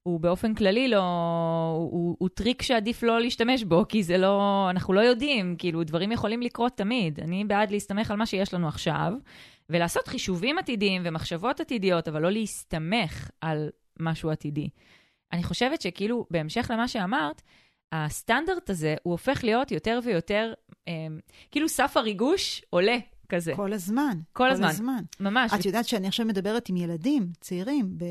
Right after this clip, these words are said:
Speaker 2: בבתי ספר יסודיים, הם כבר אומרים לי, אה, "כן, כסף זה אושר, ו-, ומכוניות", ומדברים על כמה פעמים נסעת לחו"ל, והם כבר עושים את ההשוואות האלה גם ביניהם.
Speaker 1: זה מטורף בעיניי, ש-,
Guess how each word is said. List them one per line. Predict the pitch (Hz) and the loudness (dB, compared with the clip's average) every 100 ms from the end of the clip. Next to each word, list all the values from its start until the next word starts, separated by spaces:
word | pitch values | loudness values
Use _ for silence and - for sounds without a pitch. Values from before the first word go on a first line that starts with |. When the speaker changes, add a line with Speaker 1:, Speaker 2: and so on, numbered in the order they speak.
| 175 175 175 | -4 -4 -4
Speaker 2:
בבתי | 175 175 214 | -6 -6 -6
ספר | - 247 254 | -6 -6 -4
יסודיים, | 196 - 175 175 277 294 _ - _ | -6 -6 -6 -2 0 -2 _ -20 _
הם | 175 | -6
כבר | 160 180 | -4 -4
אומרים | 170 180 196 202 | -4 -4 -4 -2
לי, | 202 202 190 | -2 -2 -2
אה, | 180 175 | -2 -2
"כן, | 247 214 | -4 -2
כסף | 226 - 190 | -4 -4 -8
זה | 156 185 | -4 -2
אושר, | 233 254 - 254 247 247 226 | 0 0 -2 -2 0 -2 -2
ו-, | 170 175 170 170 170 | -4 -4 -4 -4 -6
ומכוניות", | 165 160 180 180 226 262 254 247 190 | -8 -10 -8 -6 -2 0 0 -2 -4
ומדברים | 170 175 180 | -6 -6 -6
על | 170 | -6
כמה | 185 175 | -8 -8
פעמים | 170 170 | -6 -6
נסעת | 170 175 | -8 -8
לחו"ל, | 175 170 - 277 269 220 | -8 -8 -4 0 0 0
והם | 175 | -4
כבר | 165 | -6
עושים | 156 165 226 | -8 -6 -6
את | |
ההשוואות | 247 190 180 208 | -4 -6 -6 -6
האלה | 269 | -6
גם | 208 175 | -4 -4
ביניהם. | 165 170 320 262 | -4 -4 -4 -4
Speaker 1:
זה | 190 196 | -4 -2
מטורף | 196 202 233 269 | 0 0 0 -2
בעיניי, | 269 294 214 156 156 156 - | -2 0 2 0 0 -2 -6
ש-, | - | -4